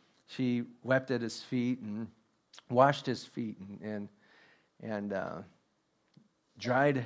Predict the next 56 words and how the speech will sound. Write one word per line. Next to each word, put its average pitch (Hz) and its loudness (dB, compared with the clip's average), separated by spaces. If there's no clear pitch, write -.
his 127 -6
feet, - -2
washed 131 2
his 127 -6
feet 131 -2
with 117 -8
their, 107 -6
like, - -8
tears 170 0
and 101 -6
dried 131 2
them 113 -4
with 117 -8
their 104 -6
hair. 139 2
And, 98 -2
and 120 0
the 110 0
Pharisee 147 6
was 113 0
like, 104 0
"Oh, 143 -4
man, 123 -2
you 110 0
know, 107 0
I 107 0
can't 107 -2
believe 117 0
he's 104 -2
letting 123 2
this 110 -6
woman 113 0
do 120 0
this." 92 -6
Like, - -8
and 107 -2
Jesus 143 -2
turns 170 0
to 127 0
him 117 2
and 117 0
he 113 -2
says, 117 0
he 151 -6
tells 165 6
a 127 -4
story 120 4
basically 117 2
about 110 4
someone 120 2
who 120 2
is 120 2
forgiven 113 0
a 110 -4
great 131 2
debt 139 4